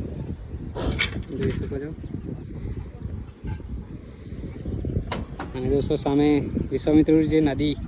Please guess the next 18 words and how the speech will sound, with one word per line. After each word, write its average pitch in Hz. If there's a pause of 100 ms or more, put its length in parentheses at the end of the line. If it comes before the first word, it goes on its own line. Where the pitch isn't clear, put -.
(100)
નદીનું 143
કામ 139
ચાલી 151
રહ્યું 160
છે 147 (380)
તે 135
જોઈ 139
શકો 135
સામે. 117 (1160)
તો 127 (2250)
અમારા 143
ઘરની 151
બિલકુલ 151 (240)
પાછળ 147
જ 156
છે, 160
આ 131
બધું 135